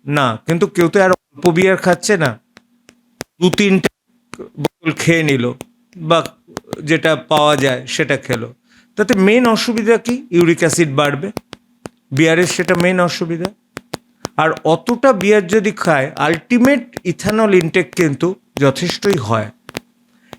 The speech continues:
অ্যালকোহল কি করে? mainly ফ্রি ক্যালোরি প্রোভাইড করে। আমাদের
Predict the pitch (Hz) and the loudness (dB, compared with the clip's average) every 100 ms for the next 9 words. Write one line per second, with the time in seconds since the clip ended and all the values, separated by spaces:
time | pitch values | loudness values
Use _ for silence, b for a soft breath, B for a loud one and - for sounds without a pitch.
0 | - 160 214 - 277 285 302 - - 240 | -6 -2 -2 -2 0 0 0 -4 0 0
1 | 240 220 160 147 180 135 170 208 220 185 | 2 2 2 0 -2 -2 0 0 0 -2
2 | 226 247 _ - _ _ - - _ - | -2 -10 _ -20 _ _ -20 -20 _ -14
3 | - 247 269 - 160 135 147 180 226 - | 0 4 4 2 0 2 4 2 0 2
4 | 131 - _ - - _ _ 135 _ _ | 0 0 _ -12 -12 _ _ -20 _ _
5 | - - _ - - _ - - 139 165 | -18 -18 _ -20 -20 _ -16 -2 2 2
6 | 190 | 4